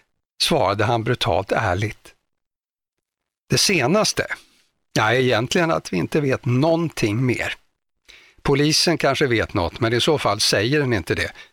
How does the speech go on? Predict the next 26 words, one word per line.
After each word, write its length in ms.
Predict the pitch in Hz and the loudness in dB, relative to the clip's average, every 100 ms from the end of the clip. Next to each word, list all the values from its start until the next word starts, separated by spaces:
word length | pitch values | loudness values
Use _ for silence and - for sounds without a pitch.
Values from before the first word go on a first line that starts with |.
| _ _ _ _ | _ _ _ _
Det 140 | 139 139 | 0 0
är 60 | |
mer 300 | 160 113 98 | 0 0 0
rykten 540 | 101 170 - - 180 151 | 0 -2 -4 -4 -2 0
än 140 | 104 | -2
fakta 540 | - 135 - - 147 | -2 -4 -4 -4 -2
i 100 | 113 | 0
rörelse 440 | 101 95 95 101 123 | 2 0 0 0 0
just 260 | 90 95 | 0 -2
nu. 120 | 101 82 - - - | -2 -4 -6 -10 -6
Och 200 | - 151 | -2 0
mycket 260 | 139 208 | 0 -2
tyder 320 | - 170 202 | 0 0 0
visserligen 640 | 180 139 - 113 107 110 107 | 2 0 0 0 0 -2 -2
på 200 | 110 87 | -2 -2
att 180 | - 120 | -2 -4
Alicia 460 | 120 104 - 113 | -2 -2 -2 0
Nordsten 500 | 117 98 - 123 107 | -2 -2 -2 -2 -2
har 120 | 98 | -2
försvunnit 680 | 92 151 143 165 190 113 - - - | -2 0 2 2 2 0 -4 -12 -16
och 320 | - - 160 | -4 0 0
någon 520 | 190 190 127 127 196 156 | 2 2 0 0 0 0
kanske 460 | 147 107 - - | -2 0 0 0
har 180 | 143 110 | 0 0
hittats 400 | 110 - 143 - | -2 -2 -2 -2
död. 480 | 131 147 92 82 | 0 0 0 -2